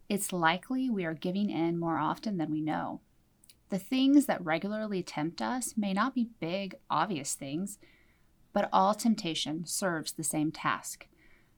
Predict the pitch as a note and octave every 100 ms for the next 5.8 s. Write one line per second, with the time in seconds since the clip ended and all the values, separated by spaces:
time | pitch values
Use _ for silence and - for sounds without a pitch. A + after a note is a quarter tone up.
0 | - A3 F#3 F3 G#3 A3+ B3+ A#3+ - C#3+
1 | - - - - _ - F3 E3+ - A#3
2 | B3+ D#3+ C3+ - G3 F3+ E3+ - G#3+ G3+
3 | E3+ D3 C#3 C#3+ - _ - - E3 D#3+
4 | - E3 E3 - - D3+ D#3+ D#3+ _ -
5 | E3+ C#3+ C#3+ - - - G#2+